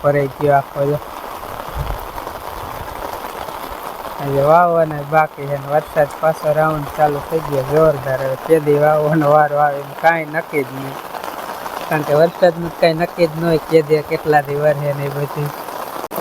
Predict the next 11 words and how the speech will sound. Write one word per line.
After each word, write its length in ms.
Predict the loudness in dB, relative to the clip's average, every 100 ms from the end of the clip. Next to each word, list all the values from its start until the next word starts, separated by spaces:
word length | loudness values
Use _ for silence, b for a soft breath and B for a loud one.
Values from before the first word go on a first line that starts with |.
| 0
ચાલો 260 | 4 6 6 4
હવે 100 | 2 2
થોડીક 240 | 2 6 6
આમ 120 | 4 2
ચક્કર 300 | 0 4 4 4
મારી 260 | 2 4 4
આપણે 260 | 4 6 4 4
રસ્તા 440 | 2 2 2 2 4
બાજુ. 300 | 4 2 0 -4 -6 -4 0
એની 220 | 2 4
પા 140 | 4